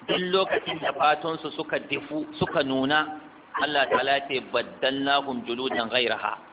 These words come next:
sai mu canja musu wasu fatun daban, "liyazuqul azaba", don su ɗanɗana azaba. In abu ya kone kurmus kan zai ji zafi ne? Bai zai ji ba. To sai in ya kone sai a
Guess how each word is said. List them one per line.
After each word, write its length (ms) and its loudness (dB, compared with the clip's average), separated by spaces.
sai 160 -2
mu 160 -2
canja 420 0
musu 220 -4
wasu 240 -4
fatun 480 0
daban, 400 2
"liyazuqul 560 0
azaba", 800 4
don 240 0
su 80 -2
ɗanɗana 640 0
azaba. 320 0
In 160 -2
abu 160 0
ya 80 4
kone 240 2
kurmus 400 2
kan 180 0
zai 140 2
ji 160 -2
zafi 320 2
ne? 160 -4
Bai 140 -4
zai 160 0
ji 160 -2
ba. 380 0
To 100 0
sai 320 -4
in 160 -2
ya 160 0
kone 400 0
sai 160 -6
a 140 -6